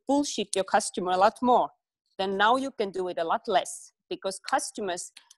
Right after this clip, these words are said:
they chew through it a lot faster because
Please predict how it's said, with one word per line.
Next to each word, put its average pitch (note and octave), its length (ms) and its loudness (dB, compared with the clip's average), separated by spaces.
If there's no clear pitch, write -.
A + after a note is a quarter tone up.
they G3 220 0
chew D#4 340 2
through B3 400 2
it G3+ 180 0
a F#3+ 40 4
lot F3+ 180 4
faster C#3+ 500 -2
because F#3 220 -8